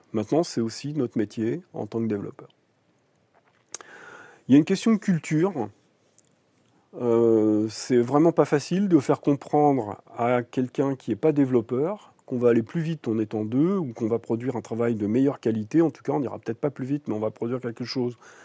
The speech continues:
de bien meilleure qualité et ce sera beaucoup plus rentable sur le long terme en étant à deux plutôt qu'étant tout seul. Ça, c'est pas toujours simple et même beaucoup de développeurs n'ont pas, euh, compris ça encore.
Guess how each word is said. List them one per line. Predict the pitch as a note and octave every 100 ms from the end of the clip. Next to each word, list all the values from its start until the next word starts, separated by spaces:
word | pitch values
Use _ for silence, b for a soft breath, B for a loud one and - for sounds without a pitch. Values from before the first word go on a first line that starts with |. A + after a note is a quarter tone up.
| B B B -
de | G2+
bien | G2+ E3
meilleure | F3 E3 D3+
qualité | C#3+ C#3 C3+ D#3+
et | D3+
ce | B2
sera | - A2
beaucoup | B2+ C#3+
plus | C#3 C3+
rentable | B2 A#2 B2
sur | - G#2+
le |
long | G#2 G2+
terme | A#2 D#3 G#3 _ b b b b b A2+
en | A#2 B2
étant | B2+ B2+ A#2
à |
deux | G#2+ B2 E3 -
plutôt | C3+ B2+ C#3
qu'étant | - A#2+ B2+
tout | - B2
seul. | - - _ _ _ _ _ b b b b b
Ça, | - C#3+
c'est | - A#2
pas | - D3
toujours | - C#3 C3+
simple | - D#3 D#3+
et | A#2
même | C#3 C#3+
beaucoup | A#2+ C3 -
de | C3
développeurs | B2 A2+ G#2 C#3 E3+
n'ont | B2+ A2
pas, | - C3+ C#3+ A2+
euh, | A2+ A2 G#2 G#2+ G#2+ A2+ C3
compris | - C3 - A#2
ça | -
encore. | B2+ A2 -